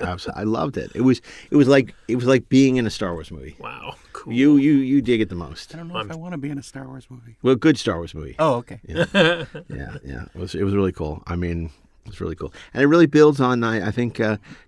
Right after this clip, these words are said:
Speaker 1: you know, what sort of the Star Trek experience pioneered many
Speaker 2: Mm.
Speaker 1: years ago
Speaker 3: Mm-hmm.
Speaker 1: in Vegas, but just light years beyond that. Uh, okay, so
Speaker 3: Fascinating.
Speaker 1: we're talking about animated movies.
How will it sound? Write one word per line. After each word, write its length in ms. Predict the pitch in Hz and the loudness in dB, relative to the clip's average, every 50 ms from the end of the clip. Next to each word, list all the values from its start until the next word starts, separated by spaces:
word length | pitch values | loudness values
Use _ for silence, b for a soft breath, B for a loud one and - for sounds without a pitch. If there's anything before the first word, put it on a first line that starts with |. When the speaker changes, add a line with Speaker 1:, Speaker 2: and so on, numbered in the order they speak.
| B | B
Speaker 1:
you 100 | - 120 | -2 0
know, 60 | 113 | 2
what 160 | 107 107 107 - | 4 4 2 2
sort 180 | - 120 104 | 2 0 0
of 80 | 101 92 | 0 0
the 60 | 98 | -2
Star 200 | 95 - 104 101 | -2 -2 -2 -2
Trek 160 | 95 - 101 90 | 0 0 -2 -4
experience 500 | 90 - - - 104 107 107 101 95 - | -6 -8 -6 -2 0 0 0 0 -2 -4
pioneered 500 | - - 87 85 85 85 85 87 80 - - - | -8 -10 -8 -6 -6 -6 -6 -6 -8 -8 -10 -8
many 220 | 87 92 90 87 | -6 -4 -4 -4
Speaker 2:
Mm. 40 | 85 | -4
Speaker 1:
years 200 | 87 92 95 87 | -4 -4 -4 -4
ago 160 | 92 85 87 | -4 -4 -4
Speaker 3:
Mm-hmm. 100 | 110 113 | -2 -2
Speaker 1:
in 60 | 131 98 | -2 0
Vegas, 260 | 104 101 92 82 - | 0 0 -2 -4 -6
but 160 | - - - - _ _ _ _ _ | -8 -12 -14 -14 _ _ _ _ _
just 260 | - - - - - - - - - - | -14 -14 -14 -16 -18 -20 -20 -20 -20 -18
light 260 | - 73 90 85 71 | -16 -12 -12 -12 -10
years 220 | 55 55 65 64 - | -12 -12 -14 -14 -16
beyond 300 | - 64 - - 58 - | -16 -18 -18 -18 -18 -20
that. 100 | 50 - - _ _ _ b b b b b b b b b | -20 -20 -20 _ _ _ b b b b b b b b b
Uh, 180 | b - - - - | b -4 -2 0 2
okay, 260 | 139 139 - 117 87 85 - | 2 2 2 0 -4 -4 -6
so 40 | - | -10
Speaker 3:
Fascinating. 540 | - 123 117 107 - 123 117 113 101 127 135 | -10 -10 -8 -2 2 2 2 2 0 0 0
Speaker 1:
we're 120 | 123 127 | 0 0
talking 360 | 123 - 165 185 196 185 190 | 2 4 4 4 4 4 0
about 360 | 170 139 143 131 123 127 - _ _ _ - | 2 4 4 4 4 4 0 _ _ _ -4
animated 520 | 117 135 147 156 151 147 147 147 135 123 120 | 0 0 0 0 2 2 2 2 2 2 0
movies. 600 | 123 123 123 110 101 92 87 - - - - | 0 0 2 0 0 -2 -4 -8 -14 -18 -20